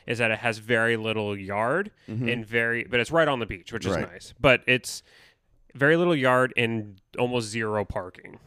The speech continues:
Speaker 2: Yeah.
Speaker 1: So how are we gonna park fifty, you know,
Speaker 2: Mm-hmm.
Speaker 1: not fifty cars, but cars that are hauling fifty people?
Speaker 2: Right.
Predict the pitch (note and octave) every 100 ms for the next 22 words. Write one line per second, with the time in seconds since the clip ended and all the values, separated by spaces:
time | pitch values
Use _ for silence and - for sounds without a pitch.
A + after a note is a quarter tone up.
0 | - F#2+ D#2+ - - C3 A#2+ A2+ G#2+ _
1 | _ _ _ - D3 C3+ C3+ B2+ A#2+ G#2+
2 | A2+ G#2+ G2+ - - _ _ _ _ _
3 | _ _ _ - C3+ A2 - - A2+ G2+
4 | - - A#2 A2+ A#2 D#3 C3 - C#3+ B2+
5 | G#2 - - D3 G#2+ G2 G#2 A#2 A2 -
6 | _ _ - _ - C#3 B2 A#2+ G#2+ G#2
7 | - B2 A2+ G#2 G2+ - A2 G#2 F#2+ C#3
8 | A#2+ G2+ A2 C3+ G#2+